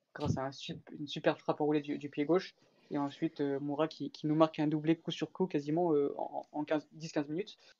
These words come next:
Et, et enfin, euh, Benfica qui, qui, qui pousse pour revenir, euh, dans le match et qui, qui fait très peur à, à,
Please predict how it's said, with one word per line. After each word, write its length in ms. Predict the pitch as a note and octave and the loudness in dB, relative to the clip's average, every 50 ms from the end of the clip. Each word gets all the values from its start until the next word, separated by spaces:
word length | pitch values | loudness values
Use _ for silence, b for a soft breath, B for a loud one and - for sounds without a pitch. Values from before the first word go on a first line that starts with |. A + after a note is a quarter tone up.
| _ _ _ _ _ - - | _ _ _ _ _ -8 0
Et, 480 | - E3 D#3 D#3 D#3 D#3 D#3 D#3 D#3 - - | 4 6 8 8 8 8 8 6 6 6 8
et 120 | F3+ F#3 | 8 8
enfin, 320 | F3+ E3 - F#3 F#3 F#3+ | 8 8 8 8 8 8
euh, 260 | F3 D#3+ D#3 D#3 D3+ D3 | 8 6 4 4 2 0
Benfica 380 | C#3 D#3 D3 - - - F3 | 0 -2 -4 -2 -2 -2 -2
qui, 360 | F3 _ - D#3 D3+ D3+ D#3 - | -2 _ -6 -6 -4 -4 -6 -8
qui, 240 | - - D#3 D3+ C#3+ | -12 -10 -8 -8 -8
qui 140 | - - D3+ | -10 -6 0
pousse 260 | - - G#3+ G#3+ - | 4 6 6 6 4
pour 160 | - - D3+ | 2 0 4
revenir, 340 | D3 D3+ D#3 D#3+ E3 D#3+ D#3 | 4 6 6 6 4 4 4
euh, 460 | D3+ D3 C#3+ C#3+ C#3+ D3 - - - C#3+ | 4 4 4 2 2 0 0 -2 -2 0
dans 100 | - C#3+ | 0 2
le 60 | D3 | 4
match 260 | D#3 F3 F3+ - - | 4 4 4 2 -2
et 60 | D3+ | -4
qui, 380 | D3 - - - C#3+ C#3+ C#3 - | -4 -6 -10 -16 -16 -16 -16 -14
qui 120 | - - - | -12 -4 2
fait 120 | - D3+ | 2 2
très 180 | D3 - - F3+ | 4 4 2 4
peur 200 | F3+ F#3 F3 D#3+ | 4 4 4 4
à, 180 | D#3 D#3 - - | 4 2 0 -2
à, 380 | - D3+ C#3+ D3+ C#3+ D3 - | -2 -2 0 0 0 0 0